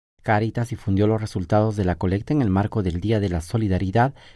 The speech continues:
que se celebró el pasado veintiséis de agosto, con ocasión de la conmemoración del nacimiento de Santa Madre Teresa de Calcuta.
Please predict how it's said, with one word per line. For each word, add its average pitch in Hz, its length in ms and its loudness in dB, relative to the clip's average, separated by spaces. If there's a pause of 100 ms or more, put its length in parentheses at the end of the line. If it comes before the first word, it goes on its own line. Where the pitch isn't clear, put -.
que 165 120 -2
se 165 140 -2
celebró 117 400 0
el 123 80 0
pasado 113 380 -2
veintiséis 92 500 -2
de 92 100 0
agosto, 120 480 -2 (300)
con 156 180 4
ocasión 135 420 0
de 123 80 2
la 95 160 0
conmemoración 123 760 0
del 92 140 0
nacimiento 110 580 0
de 95 120 2
Santa 127 340 0
Madre 98 320 2
Teresa 87 340 -4
de 87 80 -2
Calcuta. - 680 -4